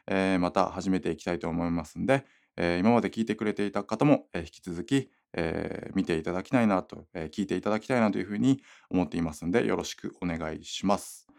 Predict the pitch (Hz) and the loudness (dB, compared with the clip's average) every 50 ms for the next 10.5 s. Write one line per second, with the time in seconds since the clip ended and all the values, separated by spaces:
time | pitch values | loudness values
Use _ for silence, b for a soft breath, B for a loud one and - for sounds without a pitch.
0 | b b b b b - 110 113 113 120 - 185 170 - 95 - - 107 101 95 | b b b b b 0 2 4 4 6 6 4 4 4 2 0 2 2 2 0
1 | - _ _ _ - 87 87 85 80 76 85 98 92 85 85 82 80 71 - 85 | -2 _ _ _ -4 -4 -2 -2 -2 -2 0 2 2 2 2 -2 -4 -6 -8 -8
2 | 80 85 90 92 90 - - - _ - 117 - - 151 160 156 151 - 113 104 | -6 -4 -2 -4 -4 -4 -8 -10 _ -8 -4 -4 0 2 2 2 2 4 4 6
3 | 110 131 B B B B B B B - - 135 143 139 - - - 95 95 92 | 6 4 B B B B B B B 2 4 4 4 4 0 -4 -6 -2 2 2
4 | 95 95 104 104 113 110 110 107 - - - 98 104 127 143 139 - 101 90 85 | 4 4 6 6 4 4 4 -2 -6 0 4 6 8 8 6 6 4 2 4 6
5 | 87 104 131 143 131 - - - 92 - - - - 80 82 80 - 82 80 78 | 6 6 6 6 4 4 0 -2 -2 -2 -2 -4 -6 -4 -4 -8 -8 -10 -12 -4
6 | - 107 117 113 - _ _ _ _ _ _ _ _ _ _ _ _ _ _ _ | 0 0 0 0 -2 _ _ _ _ _ _ _ _ _ _ _ _ _ _ _
7 | _ - _ _ - 113 117 107 110 123 110 107 - 120 117 - - 175 170 B | _ -20 _ _ 2 2 2 4 4 4 4 4 4 2 2 4 2 2 2 B
8 | B B B B B - 110 120 120 117 - - 110 101 92 - - - - - | B B B B B 4 6 6 6 6 4 4 2 2 2 0 -8 -6 0 2
9 | 170 165 185 185 190 190 - 180 123 95 87 - 95 92 92 - 95 95 95 101 | 4 4 6 6 4 4 4 2 2 2 0 2 2 2 2 2 0 0 0 2
10 | 110 127 139 147 131 107 87 80 - | 4 6 6 6 6 4 2 2 -2